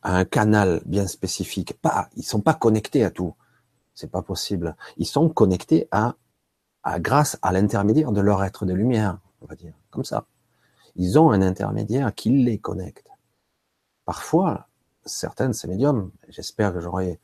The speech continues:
l'occasion de vous en présenter un ou deux, vous le disent. Avant de faire,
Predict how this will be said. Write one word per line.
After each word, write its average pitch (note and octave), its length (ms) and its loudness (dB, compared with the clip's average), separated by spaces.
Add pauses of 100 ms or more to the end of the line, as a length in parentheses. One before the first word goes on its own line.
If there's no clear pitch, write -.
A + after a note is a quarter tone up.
l'occasion G2 540 0
de F#2 160 0
vous F2 200 -6
en F#2 120 -2
présenter F2 580 -2
un F#2 140 2
ou F#2 100 0
deux, C#3 240 2 (1700)
vous A#2 120 2
le C3+ 60 4
disent. A#2+ 280 4 (560)
Avant G2+ 640 4
de E2 140 0
faire, G2+ 480 0